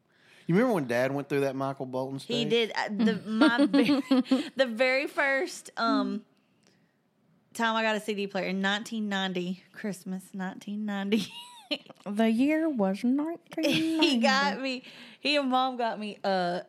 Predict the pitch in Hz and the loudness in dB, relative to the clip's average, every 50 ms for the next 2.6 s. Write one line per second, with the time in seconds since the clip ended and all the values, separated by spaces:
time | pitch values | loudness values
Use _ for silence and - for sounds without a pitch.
0 | _ _ _ _ _ _ _ _ - 190 185 180 185 165 - - 220 220 226 226 | _ _ _ _ _ _ _ _ -8 -8 -6 -6 -6 -10 -8 -6 -4 -4 -4 -4
1 | 220 233 226 233 233 233 247 233 _ _ _ _ _ _ _ _ _ _ - 196 | -4 -4 -4 -4 -6 -6 -8 -8 _ _ _ _ _ _ _ _ _ _ -14 -8
2 | 196 202 196 196 190 - 196 190 190 196 220 226 | -4 -4 -4 -4 -4 -6 -8 -8 -8 -6 -8 -8